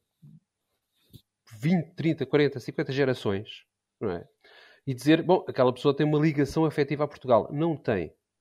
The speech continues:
Até pode ter um, um, um, que não tem, mas pode, pode ter um registro histórico,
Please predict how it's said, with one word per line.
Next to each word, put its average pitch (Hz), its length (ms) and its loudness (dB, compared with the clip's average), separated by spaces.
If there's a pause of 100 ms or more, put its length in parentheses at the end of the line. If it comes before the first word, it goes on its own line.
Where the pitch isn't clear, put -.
(220)
Até 208 180 -2
pode 208 220 0
ter 202 120 4
um, 202 60 2
um, 151 680 -6 (880)
um, 127 680 -8 (560)
que 220 80 -6
não 240 100 0
tem, - 220 6 (240)
mas 139 120 -6
pode, - 220 -4
pode 175 140 -4
ter 208 100 4
um 196 60 4
registro 175 400 -6
histórico, 143 760 4